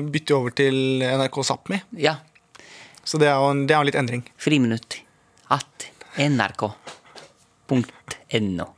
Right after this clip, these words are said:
Speaker 2: Det er, du er redd for at jeg ikke kan tulle med det, er det det?
Speaker 1: Ja.
Speaker 2: Det er derfor du blir så stille?
Speaker 1: Jeg blir stille.
Speaker 2: Jeg tror faktisk ikke, eh,
Speaker 1: At de blir sure hvis vi hadde gå-, flyttet over til Sápmi?
Speaker 2: Jeg tror i utgangspunktet at, jeg, altså, jeg, jeg gjetter på at, eh,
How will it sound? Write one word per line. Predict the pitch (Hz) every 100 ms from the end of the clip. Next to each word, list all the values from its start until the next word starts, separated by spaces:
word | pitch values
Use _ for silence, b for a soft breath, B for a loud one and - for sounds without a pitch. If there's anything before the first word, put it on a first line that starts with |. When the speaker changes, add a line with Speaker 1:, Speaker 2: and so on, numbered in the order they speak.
| _ - - -
Speaker 2:
Det | 127 107
er, | 113
du | 117
er | 113
redd | 98
for | -
at |
jeg | 110
ikke | 104
kan | 104
tulle | 92
med | 101
det, |
er | 139
det | 139
det? | 151
Speaker 1:
Ja. | 135 - _
Speaker 2:
Det | 135
er | 123
derfor | 151
du | 151
blir |
så | 139
stille? | 127 117 185
Speaker 1:
Jeg | 170 160
blir | 147
stille. | 147 -
Speaker 2:
Jeg | -
tror | 147 196 226
faktisk | 143 - 180 175
ikke, | 151 143 165 165
eh, | 151 147 143 143 143
Speaker 1:
At | 143
de | 143
blir | 151
sure | 147 147 120
hvis | 117
vi | 135
hadde | 131 139 135 -
gå-, | 151 156
flyttet | 160 156 127
over | 117
til | 135 123
Sápmi? | - 175 247 - b
Speaker 2:
Jeg | 233 240
tror | 170 196
i | 226
utgangspunktet | 127 123 175
at, | 190 -
jeg, | 190 190 -
altså, | 160 170
jeg, | 165 151
jeg | 147 247 - _ -
gjetter | 254 285 - - 151
på | 135
at, | 175 208
eh, | 202 190 190 185 180